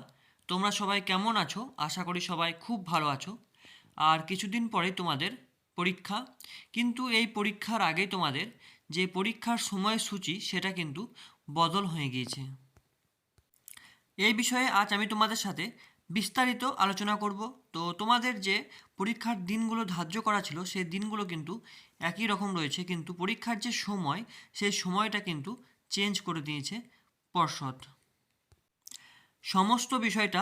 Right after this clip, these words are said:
আমি তোমাদের এই ভিডিওর মাধ্যমে বুঝিয়ে বলে দিচ্ছি, তোমরা ভিডিওটা প্রথম থেকে শেষ পর্যন্ত দেখো। আর তোমাদের কাছে একটা অনুরোধ, তোমরা যদি আমার চ্যানেল নতুন হয়ে থাকো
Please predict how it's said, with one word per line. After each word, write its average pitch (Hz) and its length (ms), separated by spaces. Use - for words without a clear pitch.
আমি 175 240
তোমাদের 190 400
এই 196 160
ভিডিওর 185 380
মাধ্যমে 151 400
বুঝিয়ে 170 340
বলে 196 200
দিচ্ছি, 202 340
তোমরা 175 260
ভিডিওটা 190 460
প্রথম 190 340
থেকে 170 240
শেষ 208 320
পর্যন্ত 202 440
দেখো। 196 300
আর 156 280
তোমাদের 208 240
কাছে 220 180
একটা 214 240
অনুরোধ, 185 260
তোমরা 185 300
যদি 175 200
আমার 180 260
চ্যানেল 180 300
নতুন 175 260
হয়ে 208 180
থাকো 156 240